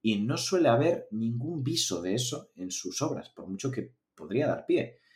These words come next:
porque es muy humano él cuando habla, cuando pone en contexto, cuando cuenta historias,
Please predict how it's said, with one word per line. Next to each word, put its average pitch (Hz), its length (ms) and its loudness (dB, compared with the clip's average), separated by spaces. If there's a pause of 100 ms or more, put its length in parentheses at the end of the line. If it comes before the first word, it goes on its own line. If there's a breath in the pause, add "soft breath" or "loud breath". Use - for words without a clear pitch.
(360 soft breath)
porque - 480 -10
es 90 140 -4
muy 101 260 2
humano 113 460 2
él 143 200 2
cuando 90 320 -2
habla, 120 220 4
cuando 95 160 -2
pone 104 140 -2
en 98 60 -2
contexto, 123 420 -6
cuando 92 180 -8
cuenta 101 200 -4
historias, 101 680 2